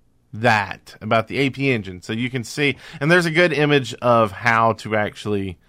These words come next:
set one up, like, how you would do the portals. 'Cause basically you're trying to keep a bunch of fields up that stay up,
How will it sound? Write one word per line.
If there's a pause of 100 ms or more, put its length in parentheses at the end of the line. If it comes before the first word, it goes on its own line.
(760)
set
one
up,
like,
how
you
would
do
the
portals.
'Cause
basically
you're
trying
to
keep
a
bunch
of
fields
up (1500)
that
stay
up,